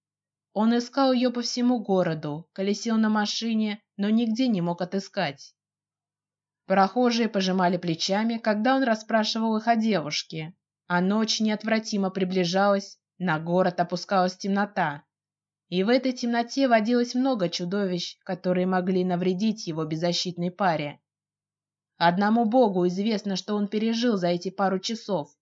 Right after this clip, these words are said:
Такого ужаса, такого опустошения он еще никогда не испытывал.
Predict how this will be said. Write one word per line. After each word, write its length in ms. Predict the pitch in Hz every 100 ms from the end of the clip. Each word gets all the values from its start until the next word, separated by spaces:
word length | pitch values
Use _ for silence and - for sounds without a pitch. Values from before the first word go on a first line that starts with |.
| _ _ _ _ -
Такого 560 | 165 - 190 185 -
ужаса, 640 | 226 226 185 165 - 160 165 -
такого 360 | 170 202 190
опустошения 1000 | 190 190 180 196 190 - 233 208 190 170 -
он 160 | 214 208
еще 260 | 214 -
никогда 500 | 208 214 220 208 233
не 180 | 208 165
испытывал. 760 | 160 - 190 170 160 156 147